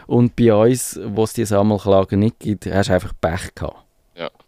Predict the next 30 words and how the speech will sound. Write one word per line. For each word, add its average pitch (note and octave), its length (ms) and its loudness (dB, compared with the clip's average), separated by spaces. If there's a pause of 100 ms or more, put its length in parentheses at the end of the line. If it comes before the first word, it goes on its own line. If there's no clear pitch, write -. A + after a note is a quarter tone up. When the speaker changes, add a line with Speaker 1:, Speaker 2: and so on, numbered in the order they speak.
(260)
Speaker 1:
Das - 220 0
finde B2 240 0
ich - 80 -6
ein G2+ 40 0
bisschen F#2+ 200 4
unfair, D#2 460 -2
aber, F2 500 -2
äh, G2+ 80 -2
das - 200 -6
ist A2+ 140 -8
eigentlich, A#2 540 0
äh, G#2+ 160 4
mehr G#2 260 0
ein G2+ 80 -4 (840)
Konsumentenschutzthema, A2 1500 0
wobei G#2 300 0
das - 400 -2
durchaus A2 380 0
auch E2+ 140 2
ins F#2+ 140 -2
Digital F2 580 -2
würde F#2+ 300 -2
passen, - 400 -4
so F2+ 140 -6
peripher, F2 580 -2
finde E2 240 -4
ich. G2 60 -6
Speaker 2:
Stimmt - 180 -14
eigentlich, D#2 500 -10
ja. D#2+ 120 -16